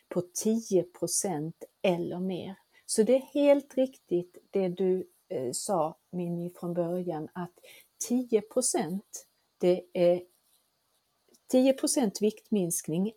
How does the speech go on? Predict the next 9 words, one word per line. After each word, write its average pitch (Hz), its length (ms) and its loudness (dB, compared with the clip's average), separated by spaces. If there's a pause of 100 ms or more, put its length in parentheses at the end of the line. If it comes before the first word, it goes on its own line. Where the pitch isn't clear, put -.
eller 175 460 0
högre 165 640 -2 (600)
som 190 320 0
kan 185 360 0
bibehållas 208 1400 -2 (320)
över 175 380 -4
minst 196 640 0
tolv 185 320 -2
månader. 214 760 -2